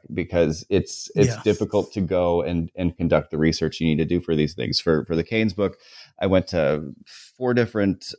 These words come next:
Speaker 1: uh, presidential libraries in the United States. I went to Cambridge and King's College and just spent a lot of time in the archives. And, uh, indoor spaces like that, they're, they're usually pretty confined,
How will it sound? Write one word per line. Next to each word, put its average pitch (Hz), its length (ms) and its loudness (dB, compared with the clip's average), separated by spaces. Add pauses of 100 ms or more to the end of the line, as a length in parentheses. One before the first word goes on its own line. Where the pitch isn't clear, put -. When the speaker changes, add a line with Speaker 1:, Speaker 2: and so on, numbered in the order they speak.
Speaker 1:
uh, 87 180 2
presidential 87 640 0
libraries 92 440 2
in - 60 -8
the 67 40 -2
United 71 140 0
States. - 360 0
I 104 80 2
went 110 200 0
to - 80 -12
Cambridge 85 480 0
and 76 140 -8
King's - 260 -6
College 131 460 -2
and 87 100 -8
just 87 140 -8
spent 92 180 -4
a 87 40 -2
lot 104 200 2
of 98 100 -4
time 87 280 -2
in 78 60 0
the 85 120 0
archives. 87 540 -2
And, 85 180 0 (460)
uh, 90 280 0 (100)
indoor 131 720 0
spaces 110 500 0
like 85 200 0
that, 90 220 0
they're, 90 200 0
they're 92 100 -6
usually 104 300 2
pretty 98 280 0
confined, 95 560 0